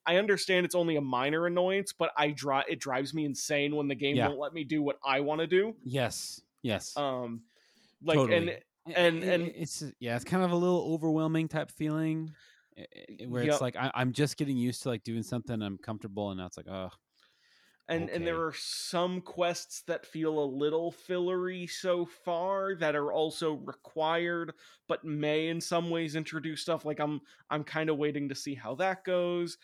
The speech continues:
Speaker 1: So it's like, and then I, I completely agree with you on the exploration piece, one million percent. Like, the first area is, like, a war zone, the second area is grass, the third area has been desert. Like, it's, it feels like a Mario game almost <laughs> at this point,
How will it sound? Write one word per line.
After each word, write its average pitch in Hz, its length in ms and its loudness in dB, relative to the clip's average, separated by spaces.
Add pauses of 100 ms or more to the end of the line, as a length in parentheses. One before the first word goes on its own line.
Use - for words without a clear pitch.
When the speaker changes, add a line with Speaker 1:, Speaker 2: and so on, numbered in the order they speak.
(200)
Speaker 1:
So 277 240 0
it's - 180 -2
like, 233 380 0 (200)
and 208 160 4
then 226 120 2
I, 190 320 2
I 160 100 2
completely 202 800 -2
agree 160 300 -2
with 151 200 -8
you 139 140 -4
on 139 120 -4
the 139 140 -4
exploration 127 760 -6
piece, 107 340 -12
one 143 600 -2
million 151 460 2
percent. 123 520 -10 (380)
Like, 147 200 0
the 147 160 -4
first 165 500 0 (100)
area 143 380 2
is, 123 120 -4
like, 131 140 -2
a 131 60 -2
war 160 320 2
zone, 127 300 -2
the 123 80 -6
second 135 340 -4
area 120 320 -4
is 117 140 -8
grass, 127 540 2
the 139 120 -10
third 139 300 -2
area 123 240 -2
has 117 100 -8
been 131 180 -10
desert. 127 400 -4 (220)
Like, 180 140 4
it's, 160 100 -6
it 208 140 0 (100)
feels 214 160 4
like 202 100 2
a 156 60 4
Mario 143 540 2
game 135 260 -2
almost 135 420 -2
<laughs> - 0 -
at 185 120 0
this 175 180 0
point, 147 400 -6